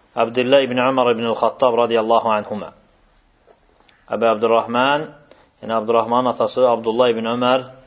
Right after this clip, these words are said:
ibn al-Xattab radiyallahu anhumadan, yəni rəvayət olunur, Qalə səmi'tun nəbiyyə sallallahu aleyhi və səlləmə yəqul. Deyir ki, eşitdim ki, Peyğəmbər sallallahu aleyhi və səlləm deyir,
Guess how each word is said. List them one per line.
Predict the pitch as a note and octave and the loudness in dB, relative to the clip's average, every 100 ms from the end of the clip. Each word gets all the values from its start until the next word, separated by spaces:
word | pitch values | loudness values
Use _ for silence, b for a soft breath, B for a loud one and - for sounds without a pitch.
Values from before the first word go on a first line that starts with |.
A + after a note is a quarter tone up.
| b b b b b | b b b b b
ibn | A#2+ A2 A2+ | -8 -6 -6
al-Xattab | G#2 A2 G#2+ - B2+ A#2 | -2 -2 -2 0 0 2
radiyallahu | A#2 A2 G#2+ G#2+ A#2 A2+ G#2+ | 0 2 0 2 2 2 -2
anhumadan, | G#2+ B2 A#2 A2 A#2 B2 C#3 - - _ b b b b - | -2 -4 -2 0 0 0 -4 -14 -20 _ b b b b -12
yəni | G#2 | -4
rəvayət | G#2+ A2+ B2+ C3 | 0 2 4 4
olunur, | A#2 A#2 C3 B2+ | 2 2 0 2
Qalə | C3 D3 C#3 C3 | 2 4 2 2
səmi'tun | C3 C#3+ C#3+ C3 C3 C3 | 0 2 0 0 -2 -2
nəbiyyə | A#2+ C3+ C3 | -2 2 2
sallallahu | A#2+ B2 B2 A#2 B2 B2 B2 | 2 2 2 2 2 2 2
aleyhi | A#2 B2 A#2+ | -2 -2 -2
və | A2+ | 0
səlləmə | C3 B2+ B2 A#2 | 0 2 0 0
yəqul. | G2+ - F2 - - | -2 -2 -10 -12 -12
Deyir | G2+ G2 | -12 -6
ki, | A2 | -6
eşitdim | - - C3+ A2+ | -6 -8 -10 -8
ki, | A2 | -6
Peyğəmbər | A2 G#2+ A2 B2 A#2+ | -4 -2 0 -2 0
sallallahu | A2 A2 A2 A#2+ A2 A2 | -2 -2 -2 -2 -2 -4
aleyhi | A#2 | -2
və | A2 G#2+ | -4 -4
səlləm | A#2 G#2+ G#2 | -4 -4 -6
deyir, | G#2 A#2 C3 - | -4 -2 -2 -4